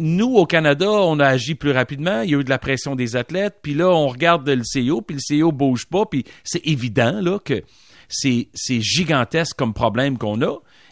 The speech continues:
Et eux autres bougent pas, mais c'est parce qu'à quelque part, c'est pas qu'ils croyaient fondamentalement,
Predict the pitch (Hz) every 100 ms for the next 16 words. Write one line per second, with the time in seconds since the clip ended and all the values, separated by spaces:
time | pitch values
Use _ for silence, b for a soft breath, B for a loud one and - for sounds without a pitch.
0 | - 151 139 214 147 160 151 - 208 165
1 | - B - - 160 - 165 254 254 160
2 | 143 139 139 - 180 - 156 - - 143
3 | 113 - 135 123 165 - - 143 120 123
4 | 127 120 117 151